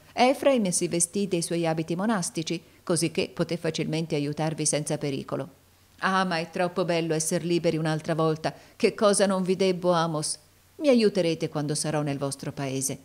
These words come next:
"E dove andiamo adesso?" "Noi dobbiamo vogare come meglio possiamo con questa piroga per allontanarci più che sia possibile dalla cittadella di Quebec prima che spunti il giorno,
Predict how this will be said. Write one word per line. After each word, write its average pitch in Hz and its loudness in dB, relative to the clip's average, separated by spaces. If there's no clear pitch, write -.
"E 226 0
dove 220 4
andiamo 139 -4
adesso?" 127 -4
"Noi 220 4
dobbiamo 175 2
vogare 175 4
come 170 2
meglio 180 0
possiamo 160 0
con 151 -4
questa 165 -2
piroga 151 0
per 196 2
allontanarci 190 2
più 190 -4
che 175 -2
sia 185 2
possibile 180 0
dalla 175 2
cittadella 180 2
di 170 0
Quebec 196 4
prima 139 -2
che 139 -6
spunti 147 -4
il 143 -2
giorno, 151 -2